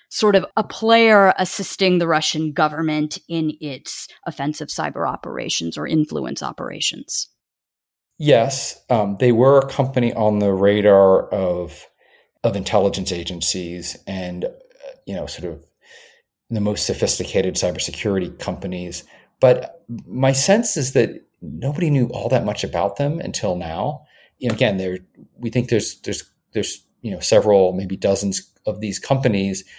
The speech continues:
Speaker 2: and Vulcan was one of them. And I think it's clear that the documents that we obtained have sort of significantly expanded, you know, what the world, including probably Western intelligence agencies, know about this, about this particular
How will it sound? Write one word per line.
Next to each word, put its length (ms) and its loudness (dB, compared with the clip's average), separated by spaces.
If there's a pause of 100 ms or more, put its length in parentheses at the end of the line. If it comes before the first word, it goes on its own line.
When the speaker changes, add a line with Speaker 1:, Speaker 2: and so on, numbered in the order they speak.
(120)
Speaker 2:
and 160 0
Vulcan 340 4
was 180 0 (280)
one 200 4
of 120 4
them. 320 0 (360)
And 200 0
I 80 0
think 260 0
it's 140 0
clear 720 4
that 260 0
the 80 -8
documents 560 -2
that 120 -6
we 200 -2
obtained 540 -6 (540)
have 120 -6
sort 160 -2
of 80 -4
significantly 960 -6
expanded, 760 -8 (520)
you 80 -16
know, 80 -12
what 180 -12
the 80 -12
world, 400 -10
including 640 0 (140)
probably 320 -4
Western 240 -4
intelligence 400 -6
agencies, 340 -12
know 240 -8
about 320 -10
this, 300 -12 (420)
about 240 -8
this 140 -10
particular 760 -10